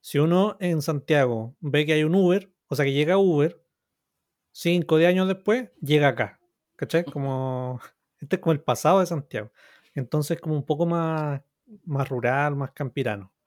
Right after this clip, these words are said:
Y, y me acuerdo que, eh, daban monito en la tele y me, y me llamaban la atención y todo,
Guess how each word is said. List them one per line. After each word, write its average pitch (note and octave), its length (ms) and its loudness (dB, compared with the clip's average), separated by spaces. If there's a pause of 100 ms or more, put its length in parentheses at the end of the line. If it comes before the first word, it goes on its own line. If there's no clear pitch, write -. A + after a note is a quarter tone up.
(920)
Y, B2 920 -2
y C#3 120 -8
me B2+ 80 -6
acuerdo D#3 500 -4
que, F3 400 -4 (160)
eh, D3+ 300 -4
daban D#3+ 260 4
monito D#3+ 380 0
en D#3+ 80 0
la D3+ 100 0
tele D#3+ 320 0
y D#3 80 -2
me, C3+ 180 -4
y C#3 200 -8
me B2 200 -6
llamaban B2 380 -4
la B2+ 60 0
atención C3 520 -4
y C3 60 -6
todo, E3+ 260 -4